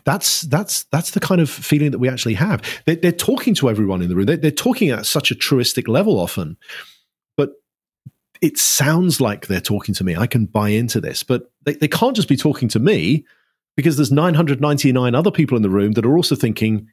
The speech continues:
"He's clearly just talking to me." So he's clearly talking to that group in that instance. It's, it's a real skill to be able to, it requires planning, actually, you know, to be able to go into an audience and actually think, "What are the unifying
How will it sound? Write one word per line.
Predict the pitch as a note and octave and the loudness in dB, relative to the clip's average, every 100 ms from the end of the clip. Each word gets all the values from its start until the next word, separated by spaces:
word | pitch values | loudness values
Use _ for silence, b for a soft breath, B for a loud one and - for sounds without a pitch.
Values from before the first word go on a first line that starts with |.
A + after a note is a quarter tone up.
| _ | _
"He's | A2 F#2+ | -2 -2
clearly | - - G2+ F#2+ | -4 -2 0 0
just | E2 - | -4 -4
talking | - F#2 F2+ | -4 -4 -4
to | E2+ | -2
me." | E2+ C3+ - - B B B B B B | -2 -2 -4 -10 B B B B B B
So | - | -2
he's | C3 | -2
clearly | - - D#3 E3+ F#3 | -2 0 2 4 2
talking | - G2+ F#2 E2+ | 0 -4 -4 -8
to | D2 | -8
that | - | -8
group | - E2+ E2 | -8 -10 -8
in | D#2+ | -6
that | D#2 | -6
instance. | D#2 A#2 - - | -6 -6 -6 -6
It's, | - | -4
it's | D3+ | -4
a | A2+ - | -4 0
real | D3+ D#3+ D#3 C#3+ | 0 2 0 -2
skill | B2+ - E3+ G#2+ D#2+ - | -2 0 0 0 -2 -4
to | A#2+ | -4
be | C3 B2 | 0 0
able | A#2+ B2+ | 0 -4
to, | - A2+ G#2 G#2+ | 0 2 2 0
it | C3 C3+ | 0 -2
requires | C#3+ G#3 D#4+ - | -2 -2 0 -2
planning, | - A#2+ G3+ - - - | -2 0 0 -2 -8 -18
actually, | - - - - - - | -10 -8 -8 -14 -20 -10
you | A#2+ | -8
know, | E2+ | -6
to | - | -6
be | A2+ | -4
able | A2+ | -4
to | A2 | -4
go | G#2 A2 | -2 0
into | A2 - | 0 -2
an | G#2 | -2
audience | G#2 G2 F2 | 0 -2 -2
and | G2 | -6
actually | - F#2+ | -6 -8
think, | - F#2+ - B B B B B _ | -6 -8 -8 B B B B B _
"What | B2 E3+ - | 0 0 0
are | C3 C#3+ | -2 0
the | B2+ | 0
unifying | A2+ A2 A#2+ A#2+ - A2 G#2 G2 G2 | 0 2 2 0 -2 -4 -2 -2 -2